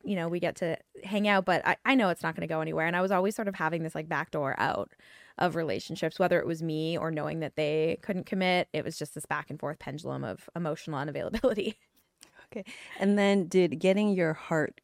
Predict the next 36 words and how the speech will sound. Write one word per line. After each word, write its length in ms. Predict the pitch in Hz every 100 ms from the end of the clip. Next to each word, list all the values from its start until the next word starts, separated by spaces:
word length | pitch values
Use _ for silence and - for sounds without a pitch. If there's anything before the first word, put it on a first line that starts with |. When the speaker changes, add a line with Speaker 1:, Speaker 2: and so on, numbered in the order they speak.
| -
Speaker 2:
crushed, 580 | - 139 82 - - - 160
did 160 | 156
that 260 | 151 151 -
change 580 | - - 165 147 165 -
how 160 | - 170
you 160 | 170
dated? 440 | 160 165 180 208 - _ _ _ _ _
Speaker 1:
No, 120 | 214
I 80 | 196
think 140 | 190 180
it 60 |
made 120 | 151 139
it 100 | 90
worse 440 | 92 - - -
for 140 | 180 165
Speaker 2:
Yeah. 20 |
Speaker 1:
a 80 | 156
while. 460 | - - - 269
Speaker 2:
Oh, 80 | 226
yeah, 160 | 185 151
it 120 | 202
to-, 80 | -
Speaker 1:
Yeah. 80 | 214
Speaker 2:
totally 260 | 208 247
makes 200 | 196 220
it 100 | 233
worse. 140 | 196 240
Speaker 1:
I 240 | 240 226
was 200 | 220 208
like, 680 | 196 190 185 190 220 247 -
Speaker 2:
<laughs> 140 | 202
Speaker 1:
I 200 | 190 214
was 160 | 214 214
like, 440 | 202 196 185 185 - _ -
"That's 260 | 381 381 453
it." 260 | 427 415